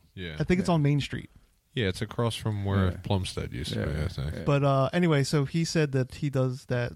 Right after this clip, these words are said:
Speaker 2: Thursdays. Um, so this game's called Boy Meets Girl.
Speaker 3: <laughs> I'm horny already.
Speaker 2: And basically, it's breaking down movie plots into classic statements like boy meets girl, girl gets kidnapped,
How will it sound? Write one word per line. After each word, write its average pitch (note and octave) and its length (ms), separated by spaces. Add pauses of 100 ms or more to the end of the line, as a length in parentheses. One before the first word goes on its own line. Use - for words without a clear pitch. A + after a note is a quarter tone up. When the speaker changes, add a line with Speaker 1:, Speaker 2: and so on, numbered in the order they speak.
(140)
Speaker 2:
Thursdays. B2 720 (140)
Um, C3 340
so D#3+ 140
this F#3 180
game's G3+ 220
called D#3+ 300
Boy D#3 180
Meets E3 220
Girl. B2+ 400 (380)
Speaker 3:
<laughs> - 400
I'm G#2+ 160
horny G#2 360
already. G#2+ 440 (100)
Speaker 2:
And C3+ 760 (400)
basically, D#3+ 680
it's - 240
breaking E3+ 480
down D#3 480
movie C#3 360
plots B2+ 460
into C3 500
classic C#3 540
statements C3+ 480
like B2 160 (100)
boy C#3+ 200
meets D#3+ 240
girl, C3 420 (560)
girl C#3 240
gets C3 240
kidnapped, C#3+ 680